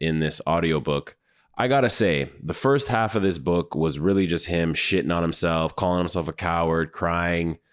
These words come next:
vomiting. There was just a lot of self-deprecation going on in the first half of the book. I'm finally at the, the point in the book now where he's starting to make these blockbuster movies. He's coming into himself. He's,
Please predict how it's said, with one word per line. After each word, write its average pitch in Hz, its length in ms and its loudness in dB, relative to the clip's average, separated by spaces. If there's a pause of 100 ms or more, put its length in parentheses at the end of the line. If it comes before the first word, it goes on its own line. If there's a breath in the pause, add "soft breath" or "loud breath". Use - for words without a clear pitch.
(300)
vomiting. 87 680 0
There 131 100 4
was 147 140 4
just 135 120 0
a 127 60 2
lot 120 340 4
of 95 400 -2 (160)
self-deprecation 90 1160 0
going 87 260 2
on 82 120 0
in 80 80 0
the 73 80 -2
first 82 260 -2
half 76 200 -2
of 73 80 -2
the 71 60 -2
book. 71 380 -4 (420)
I'm 87 100 -2
finally 120 400 2
at 113 140 0
the, 90 100 0 (140)
the 85 120 -2
point 95 280 2
in 90 60 2
the 85 60 0
book 85 240 -2
now 85 240 0
where 80 140 2
he's 78 220 -2
starting 87 240 0
to 82 40 0
make 85 220 0
these 78 160 -4
blockbuster 82 560 -2
movies. 82 640 2
He's 73 120 -4
coming 80 300 -2
into 80 240 -2
himself. 80 560 0
He's, 71 240 -6